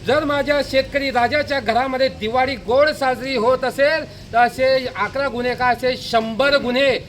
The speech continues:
मी माझ्या अंगावर घ्यायला तयार आहे. शेवटी हित एकच आहे की माझ्या शेतकऱ्याची दिवाळी ही गोड व्हायला पाहिजे, माझ्या शेतकऱ्याला हा न्याय मिळाला पाहिजे.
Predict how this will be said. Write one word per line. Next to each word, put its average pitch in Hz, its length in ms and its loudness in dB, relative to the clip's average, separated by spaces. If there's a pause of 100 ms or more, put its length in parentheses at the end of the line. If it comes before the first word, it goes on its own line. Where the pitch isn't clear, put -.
(160)
मी 214 120 -2
माझ्या 220 360 0
अंगावर 214 460 -2
घ्यायला 196 360 0 (160)
तयार 226 260 2
आहे. 247 240 2 (280)
शेवटी 262 320 0
हित 277 260 -2
एकच 285 360 0
आहे 320 220 0 (260)
की 277 100 -4
माझ्या 262 420 0
शेतकऱ्याची 233 640 -6
दिवाळी 208 380 -6
ही 214 160 -6 (140)
गोड 240 160 -2
व्हायला 220 280 -4
पाहिजे, 202 300 -6
माझ्या 214 320 -6
शेतकऱ्याला 196 520 -8
हा 180 140 -2
न्याय 180 280 -4
मिळाला 180 380 -4
पाहिजे. 170 400 -6